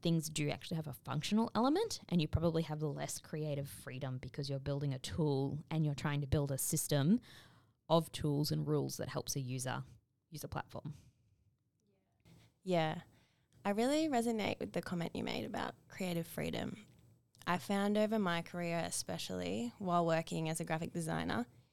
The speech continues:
Speaker 2: it has always been more fulfilling without being so limited by so many rules. The idea of working for a company which really had strict and extensive brand guidelines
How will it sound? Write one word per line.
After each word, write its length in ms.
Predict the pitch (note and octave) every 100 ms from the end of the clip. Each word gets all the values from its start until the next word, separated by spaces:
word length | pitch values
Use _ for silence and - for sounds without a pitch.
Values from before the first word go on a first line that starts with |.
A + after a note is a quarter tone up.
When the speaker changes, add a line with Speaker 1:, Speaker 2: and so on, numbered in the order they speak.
| _ _
Speaker 2:
it 60 | G3
has 120 | G3
always 260 | G3 A3 A#3
been 200 | C4+ C#4
more 320 | B3 B3 B3
fulfilling 760 | - G#3 - F3+ D#3 D3+ E3+ - - _ _ -
without 360 | F#3 E3 -
being 240 | E3+ E3+ E3+
so 160 | F3+
limited 520 | E3 E3+ E3 - F2+ - - - _
by 380 | - - - - - - _ _
so 180 | - G3+
many 160 | G#3 F3+
rules. 540 | D#3+ D#3 - - - - _ _ _ -
The 80 | F3+
idea 260 | G#3 A3+
of 100 | A#3
working 280 | G#3 G3 G3+
for 100 | F#3+
a 40 |
company 420 | F3+ D#3+ E3 E3 E3
which 320 | - - -
really 260 | F3+ F3 E3+
had 220 | E3+ D#3+
strict 640 | - - E3+ D3 - - - - - - -
and 120 | D#3+
extensive 640 | - - - E3+ E3+ E3
brand 260 | - F2 -
guidelines 600 | - - - - -